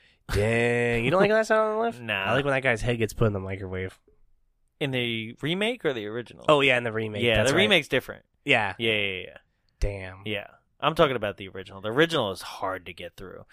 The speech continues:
Speaker 1: It's,
Speaker 2: I Spit
Speaker 1: it's
Speaker 2: on Your Grave is better as a
Speaker 1: I Spit
Speaker 2: rape
Speaker 1: on Your Grave is,
Speaker 2: revenge.
Speaker 1: is, is good, yeah.
Speaker 2: Yeah.
Speaker 1: It has a good poster, too, with that butt.
Speaker 2: <laughs> Welcome to Better Movies,
Speaker 1: <laughs>
Speaker 2: the podcast where we talk about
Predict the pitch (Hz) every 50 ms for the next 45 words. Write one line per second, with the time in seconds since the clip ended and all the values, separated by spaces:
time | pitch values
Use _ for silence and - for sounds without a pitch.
0 | - - 160 180 147 - - - 165 196 196 208 202 185 160 120 127 123 120 110
1 | 104 90 _ - 98 92 92 92 92 95 90 98 143 160 - - - 175 185 175
2 | 165 151 135 139 131 131 127 127 127 - - - 139 131 123 - 131 127 120 113
3 | 113 _ - 110 104 104 104 101 101 107 104 104 104 101 104 101 101 - _ _
4 | _ _ _ _ _ _ - 151 165 151 139 123 - - 123 110 - - - 107
5 | - - 107 101 95 _ - - _ - 139 117 113 - 113 107 104 104 113 113
6 | 123 - - - _ _ - 160 175 196 185 165 143 113 _ 143 143 151 165 156
7 | 143 143 151 156 151 120 - 135 - - - - - - - - - - - 127
8 | 127 127 - - 135 147 135 131 - 131 - 156 151 143 127 139 135 127 123 127
9 | 123 - 135 131 120 131 123 123 113 113